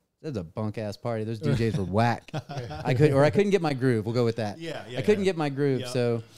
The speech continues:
Speaker 1: um, I just wouldn't dance. But there were nights I would not. I would sweat. I would drink. I would chug water. And back at those, those raves, those were raves back then. Um, you know, they didn't have alcohol. I didn't really drink anyway.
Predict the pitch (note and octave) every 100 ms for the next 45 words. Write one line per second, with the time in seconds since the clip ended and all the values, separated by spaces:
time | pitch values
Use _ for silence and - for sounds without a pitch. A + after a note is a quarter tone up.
0 | - _ _ B2+ B2 A2+ A2 A2+ B2+ B2+
1 | C#3 B2 A2+ E3 C#3 - A2+ F3 E3+ E3
2 | G#3+ - - - C#3+ F#3 C3 B2+ D3 D#3
3 | C3+ - - - D#3 C#3+ D3 A#2 A#2 D3
4 | D3 C#3+ - _ _ - B2+ G#2+ - D3
5 | C3 A#2+ A#2 A2+ G2+ F#2 - _ _ _
6 | - A2+ D3 D#3 C3 D3 E3 D3 - D3
7 | E3 C3+ F3 B2 A#2 B2+ D3 C#3+ C#3 A#2
8 | A2+ G#2 - G#2+ G2+ _ _ _ _ -
9 | A2 A2 G2+ F#2+ G2 _ _ _ _ _
10 | - B2+ A#2+ D#3 D#3+ F#3 D3+ G2 G2 G2+
11 | G2 G#2+ D3+ F3 A#2+ A2+ G2+ B2+ A#2+ C#3
12 | C#3 G#2+ G2+ G2+